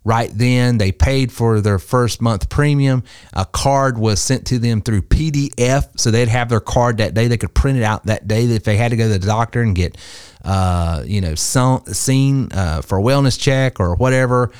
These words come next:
uh, if something happened to them that day, they need to go to the emergency room or they need to go get drugs, they had a medical card that day.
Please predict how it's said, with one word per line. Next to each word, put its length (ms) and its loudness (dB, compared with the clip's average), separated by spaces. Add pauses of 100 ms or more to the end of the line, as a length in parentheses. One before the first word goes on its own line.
(280)
uh, 140 2
if 60 -2
something 280 2
happened 260 2
to 80 4
them 140 4
that 200 0
day, 140 2
they 60 4
need 100 4
to 60 2
go 140 2
to 40 2
the 60 2
emergency 440 2
room 460 2
or 340 0
they 140 2
need 140 2
to 80 0
go 80 2
get 160 0
drugs, 400 0
they 180 2
had 320 0
a 240 0
medical 400 0
card 460 0
that 340 -2
day. 380 -2